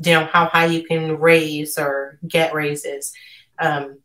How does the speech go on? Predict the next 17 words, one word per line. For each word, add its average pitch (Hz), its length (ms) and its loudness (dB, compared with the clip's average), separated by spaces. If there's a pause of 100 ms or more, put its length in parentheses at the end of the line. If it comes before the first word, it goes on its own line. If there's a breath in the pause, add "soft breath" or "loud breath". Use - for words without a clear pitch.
(500)
and 180 160 2
I 175 160 2
don't 196 380 0
know, 180 480 2
like 160 240 -2
Heather 208 240 2
said, 165 260 -2
I 160 140 -2
don't 180 260 0
know 180 220 0
if 170 120 -4
kids 175 240 -6
are 165 80 0
being 156 280 -6
taught - 320 -2
that, 143 360 -4
that 156 220 -4